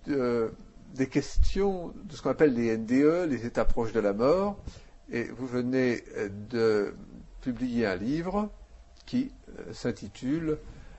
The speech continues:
L'après-vie existe, euh, et vous allez, euh,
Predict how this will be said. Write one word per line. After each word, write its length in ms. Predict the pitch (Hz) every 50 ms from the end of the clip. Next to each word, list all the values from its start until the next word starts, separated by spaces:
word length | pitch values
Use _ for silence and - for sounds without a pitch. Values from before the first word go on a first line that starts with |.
| - -
L'après-vie 680 | 127 123 139 139 - - 139 123 107 101 123 139 135 - -
existe, 600 | 117 101 95 90 101 123 151 156 - - - 190 180 175 - - - - - - - - - - - - -
euh, 160 | - 58 57 58 52 - - - - - - - - - - - - - - - - - - - -
et 120 | 135 110
vous 260 | 95 110 120 110 120
allez, 420 | 127 123 123 131 131 127 117 - - -
euh, 80 | -